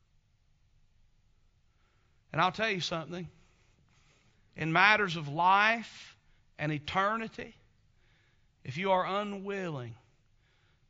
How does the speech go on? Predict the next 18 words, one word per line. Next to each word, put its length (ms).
to 80
keep 260
asking 460
questions 800
until 200
you 160
understand 720
what 100
it 60
is 180
God 280
wants 240
you 60
to 60
do 200
with 180
your 100
life, 640